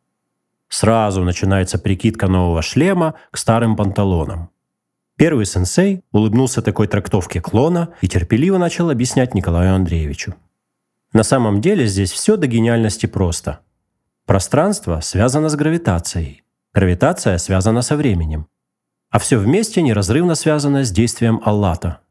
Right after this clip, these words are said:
Этому явлению присущи самые обыкновенные фундаментальные законы. Николай Андреевич в недоумении переводил взгляд то на одного сенсея, то на другого, очевидно, не совсем доверяя своим глазам и ушам.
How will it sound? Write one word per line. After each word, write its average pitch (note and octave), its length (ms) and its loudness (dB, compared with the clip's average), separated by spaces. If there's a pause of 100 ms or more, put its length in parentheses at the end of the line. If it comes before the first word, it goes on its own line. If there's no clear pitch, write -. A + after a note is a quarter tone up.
(580)
Этому A#2 340 2
явлению A2+ 480 2
присущи G#2 460 -2
самые F3+ 400 2
обыкновенные D3+ 680 0
фундаментальные G#2 800 0
законы. D#2+ 540 -4 (840)
Николай A2+ 340 2
Андреевич A2 500 0
в - 60 -2
недоумении G#2+ 560 2
переводил G2 480 0
взгляд F#2+ 400 0
то F#2+ 80 2
на F#2 160 2
одного F#2+ 300 2
сенсея, F2+ 440 0
то F2 100 -4
на E2 140 0
другого, D3 560 0 (380)
очевидно, A#2+ 400 0
не G#2 120 2
совсем F3 400 0
доверяя D#3 440 2
своим F#2+ 320 0
глазам F#2 360 2
и G#2 140 -4
ушам. D#2 520 -4